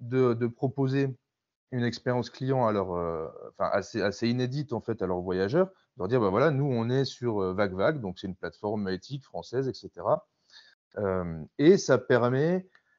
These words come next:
euh, comment dire, bon, enfin, bien sûr, les voyageurs, hein, de bénéficier de, de réductions et de, et de bonnes adresses. C'est vertueux pour, euh, pour, euh, pour au final tout le monde, tous les acteurs, euh, du territoire. Euh, il y a aussi une,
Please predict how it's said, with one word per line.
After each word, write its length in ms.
euh, 720
comment 320
dire, 420
bon, 100
enfin, 160
bien 160
sûr, 240
les 80
voyageurs, 480
hein, 60
de 80
bénéficier 640
de, 260
de 160
réductions 800
et 160
de, 500
et 140
de 180
bonnes 320
adresses. 400
C'est 360
vertueux 640
pour, 340
euh, 280
pour, 340
euh, 220
pour 100
au 80
final 420
tout 140
le 60
monde, 280
tous 140
les 180
acteurs, 440
euh, 20
du 180
territoire. 460
Euh, 300
il 60
y 80
a 60
aussi 360
une, 160